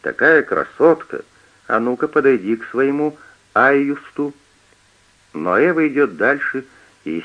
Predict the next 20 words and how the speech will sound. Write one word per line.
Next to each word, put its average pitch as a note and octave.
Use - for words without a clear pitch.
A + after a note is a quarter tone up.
тесного B2
вестибюля C3
выходит B2
через F#2+
разбитую D#2+
дверь G2
во A#2+
двор. C#2+
Перед F#2+
ней A#2+
пустой G#2
грузовик, E2
огни G2
погашены, C#3
пулемётный A#2
ствол B2+
смотрит B2
прямо A2+
на A2
неё. F2+